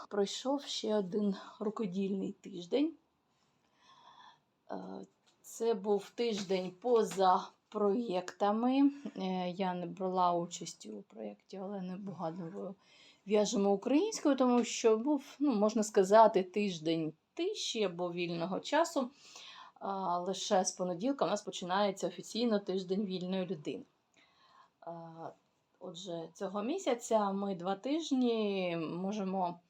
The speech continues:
а, вільно просувати власні проєкти, і-, які ми вважаємо за потрібне. А, що я можу сказати? В мене, як завжди, в такі тижні всього потрохи.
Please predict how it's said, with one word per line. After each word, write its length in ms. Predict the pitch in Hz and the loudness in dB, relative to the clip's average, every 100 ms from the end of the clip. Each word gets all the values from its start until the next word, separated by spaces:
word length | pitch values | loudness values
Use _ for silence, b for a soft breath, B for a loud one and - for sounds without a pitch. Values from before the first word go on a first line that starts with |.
| _ _ _ _ - | _ _ _ _ -18
а, 40 | 185 175 175 165 165 | -14 -10 -10 -8 -6
вільно 260 | 220 247 | -2 0
просувати 760 | - 196 185 185 202 196 170 165 | -2 -4 0 2 2 2 2 2
власні 460 | 160 226 226 - 170 | 0 -4 -6 -8 -10
проєкти, 800 | 185 185 240 - - 180 180 180 _ _ _ _ _ _ _ _ - | -4 -2 -2 -4 -6 -6 -6 -14 _ _ _ _ _ _ _ _ -20
і-, 540 | 160 151 - - - - | -18 -16 -16 -18 -20 -20
які 240 | 165 185 | -20 -16
ми 240 | 185 170 175 | -14 -14 -14
вважаємо 460 | 190 190 175 170 165 | -10 -4 -4 -4 -12
за 100 | 165 | -14
потрібне. 480 | - - - 151 - _ - B B B B B B B B - | -20 -20 -20 -20 -20 _ -20 B B B B B B B B -6
А, 320 | 196 185 190 | -4 -4 -4
що 180 | - 302 | 0 4
я 60 | |
можу 240 | 294 254 240 | 4 2 -2
сказати? 560 | - 233 202 170 175 | -2 0 2 0 -2
В 40 | 190 | -4
мене, 280 | 262 269 | -4 -2
як 200 | 247 220 | 0 0
завжди, 320 | 196 233 208 233 | 0 0 0 -2
в 80 | |
такі 260 | 220 196 208 | -4 -12 -14
тижні 680 | - 254 285 277 262 240 233 | -12 -10 -6 -6 -2 -2 -2
всього 400 | 220 - 226 226 | -6 -2 0 0
потрохи. 520 | 220 - 180 160 - | -6 -8 -6 -6 -8